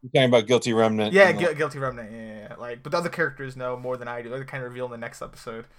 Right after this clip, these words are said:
Speaker 2: some more
Speaker 1: Yep.
Speaker 2: stuff. But, like, like, here, all the characters, they have no clue what's going on, and this is all new
Speaker 1: Yep.
Speaker 2: to them, and to us, to the viewer, like, "Oh, okay, so there have been other people." Hasn't parred very well for them. There's still that weird monster thing from the first episode that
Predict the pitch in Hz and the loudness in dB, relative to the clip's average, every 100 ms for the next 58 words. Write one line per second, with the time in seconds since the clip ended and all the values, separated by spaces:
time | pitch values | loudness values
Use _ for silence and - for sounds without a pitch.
0 | _ _ 135 127 127 120 123 120 _ _ | _ _ -8 2 2 2 -6 -10 _ _
1 | _ - 151 151 143 139 _ _ _ _ | _ -8 -4 -2 -4 -8 _ _ _ _
2 | _ _ _ - 160 240 185 180 151 120 | _ _ _ -10 2 4 6 4 2 -10
3 | - - 110 110 110 - - 69 - 107 | -14 -16 -16 -14 -14 -14 -18 -20 -14 -12
4 | 104 107 107 113 110 110 - - 139 135 | -10 -10 -10 -10 -12 -16 -20 -14 -14 -6
5 | 127 120 120 123 120 120 117 117 107 _ | -4 -4 -6 -14 -10 -8 -8 -10 -16 _
6 | _ _ _ _ _ _ _ - 131 135 | _ _ _ _ _ _ _ -6 -2 -2
7 | - 143 127 123 123 123 120 127 131 123 | -6 -12 -12 -12 -10 -8 -6 -4 -6 -6
8 | 120 117 120 127 139 135 131 135 135 135 | -10 -10 -8 -6 -6 -8 -10 -12 -12 -12
9 | 143 135 135 135 _ _ _ - 123 117 | -8 -8 -10 -14 _ _ _ -12 -12 -12
10 | - 135 127 131 127 135 135 135 143 143 | -10 -8 -6 -6 -6 -6 -8 -8 -10 -10
11 | 131 131 147 135 127 139 135 131 123 127 | -12 -10 -8 -8 -6 -6 -8 -6 -6 -6
12 | 131 135 135 131 127 131 113 - 127 - | -8 -12 -12 -14 -14 -16 -16 -12 -12 -10
13 | 123 117 - 123 117 104 | -12 -12 -12 -12 -12 -14